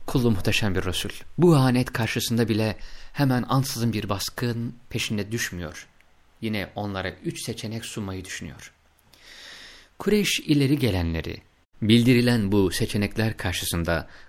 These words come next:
kamplara bölündüler. Her bir seçeneği de savunanlar vardı ve bu konuda bir uzlaşmaya varmak güçtü. Abdümenaf oğullarından Kurata bin Abdi Amr bin Nevhel,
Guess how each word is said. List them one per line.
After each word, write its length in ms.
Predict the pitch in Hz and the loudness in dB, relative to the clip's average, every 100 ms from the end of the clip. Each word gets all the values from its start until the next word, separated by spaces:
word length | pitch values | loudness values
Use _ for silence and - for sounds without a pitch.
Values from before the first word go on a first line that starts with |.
| - | -6
kamplara 520 | - 107 - 101 95 | -2 -2 -2 -2 0
bölündüler. 600 | 87 80 80 85 - - - - - - | 0 -2 -6 -8 -10 -12 -14 -14 -14 -10
Her 280 | - 170 165 | 0 0 4
bir 100 | 160 | 2
seçeneği 520 | - 120 - 123 110 | 2 -2 0 2 2
de 80 | 113 | 0
savunanlar 560 | - 101 98 92 95 95 | 0 0 2 2 2 2
vardı 420 | 85 78 104 95 | 2 0 0 2
ve 180 | 95 87 - - - | 0 0 -8 -12 -4
bu 140 | 120 | -2
konuda 520 | 135 104 95 95 87 | 0 0 2 0 0
bir 240 | 104 110 107 | 0 0 0
uzlaşmaya 720 | 104 98 95 90 95 87 82 | -2 0 0 0 -2 -2 0
varmak 400 | 110 110 101 101 | 2 2 0 -4
güçtü. 360 | - - - 101 - - - - - - - | -6 -8 -10 -14 -16 -20 -20 -18 -16 -8 2
Abdümenaf 580 | 110 120 143 151 151 - | 4 6 4 4 2 2
oğullarından 680 | 107 104 98 95 98 92 | 2 4 2 2 2 2
Kurata 520 | 87 113 92 - 120 | 0 0 0 0 -2
bin 120 | 104 101 | 0 0
Abdi 380 | 92 98 101 | 0 0 2
Amr 300 | 87 113 117 | 2 2 0
bin 160 | 101 92 | 0 0
Nevhel, 420 | 90 87 120 165 | 0 -2 -2 -2